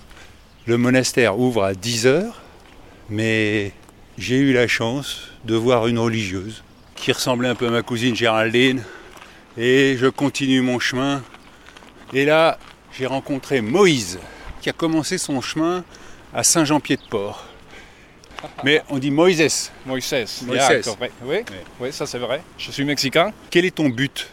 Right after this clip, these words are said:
Speaker 2: J'ai quarante-deux ans et, euh, je viens pour faire le chemin parce que, euh, alors mon frère, il était vraiment malade.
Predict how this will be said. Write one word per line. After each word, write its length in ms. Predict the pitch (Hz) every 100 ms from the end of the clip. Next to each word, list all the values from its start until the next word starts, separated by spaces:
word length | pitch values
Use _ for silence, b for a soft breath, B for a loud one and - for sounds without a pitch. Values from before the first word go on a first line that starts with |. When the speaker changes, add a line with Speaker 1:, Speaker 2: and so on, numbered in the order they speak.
| -
Speaker 2:
J'ai 140 | - 151
quarante-deux 600 | 180 170 156 160 156 190
ans 280 | 196 240 214 - 123
et, 240 | 127 131
euh, 440 | 123 123 123 127 127 B B B B B B -
je 160 | 120 143
viens 180 | 175
pour 120 | 180 147
faire 160 | 175
le 60 | 170
chemin 420 | - 151 156 220
parce 240 | 190 156 -
que, 420 | 143 135 135 131
euh, 120 | 139 135 B B B B B B B - 127
alors 300 | 135 135 127
mon 160 | 131
frère, 300 | 123 131 170 151
il 140 | 120
était 240 | 123 127
vraiment 300 | 117 143 160 160
malade. 340 | 123 117 220